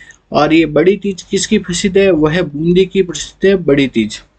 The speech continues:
Next हम देखते हैं कि होली के अवसर पर विभिन्न आयोजन होते हैं राजस्थान में, उनके बारे में देख लेते हैं।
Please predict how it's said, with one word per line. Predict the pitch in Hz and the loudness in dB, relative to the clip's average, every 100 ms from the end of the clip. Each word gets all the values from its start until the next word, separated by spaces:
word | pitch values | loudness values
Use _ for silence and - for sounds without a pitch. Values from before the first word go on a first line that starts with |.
| _ _ _ _ _ - - _ _ _ _ _ 156 | _ _ _ _ _ -20 -20 _ _ _ _ _ -2
Next | 196 - | -2 -2
हम | 208 202 | -2 0
देखते | 190 190 - | 0 0 2
हैं | 196 | 2
कि | 180 | 2
होली | 131 127 143 214 214 | 2 2 4 2 2
के | 202 | 0
अवसर | 175 170 190 190 | 0 0 0 -2
पर | - 170 | 0 0
विभिन्न | 127 135 175 190 | 2 2 2 2
आयोजन | 160 180 180 180 | 2 0 2 2
होते | 143 - | 0 0
हैं | 160 | 0
राजस्थान | 143 151 156 170 156 | 0 -4 -4 -4 -4
में, | 156 | -4
उनके | 151 170 | -2 -2
बारे | 151 143 147 | 0 0 0
में | 139 | 0
देख | 143 143 | 0 0
लेते | 143 131 143 | -2 0 -2
हैं। | 143 | -2